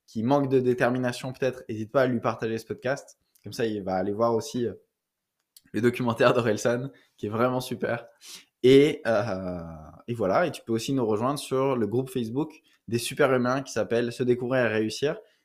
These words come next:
T'as le lien dans la description et c'est entièrement gratuit. OK ?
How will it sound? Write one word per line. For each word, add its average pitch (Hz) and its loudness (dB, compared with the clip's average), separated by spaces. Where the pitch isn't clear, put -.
T'as 135 8
le 127 6
lien 120 0
dans 127 0
la 139 0
description 117 -6
et 123 -8
c'est 117 -4
entièrement 113 -6
gratuit. 107 -2
OK ? 107 -2